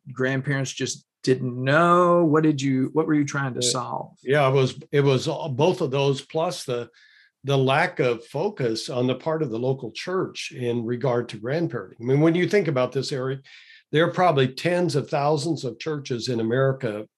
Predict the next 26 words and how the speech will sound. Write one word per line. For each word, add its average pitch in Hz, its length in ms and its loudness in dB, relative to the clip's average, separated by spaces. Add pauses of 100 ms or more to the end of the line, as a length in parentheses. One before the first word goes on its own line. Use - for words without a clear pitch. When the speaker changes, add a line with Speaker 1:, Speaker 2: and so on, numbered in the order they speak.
Speaker 2:
In 131 160 -2
fact, 151 260 0
the 127 60 -2
majority 127 520 -2
of 104 100 -4
them 113 280 -6 (540)
would, 135 400 0 (140)
would 131 240 2
think 208 420 -4
about, 127 540 -2
"We've 160 360 -2
got 151 320 0
to 151 140 -2
equip 131 480 -4
parents 156 800 -6 (680)
to 160 120 2
raise 131 280 4
their 127 140 -4
kids." 143 420 -2
I 127 40 -8
mean, 131 260 0 (380)
uh, - 180 -10
a-, 170 260 2
any 190 320 4
church 160 380 0
leader 131 560 -2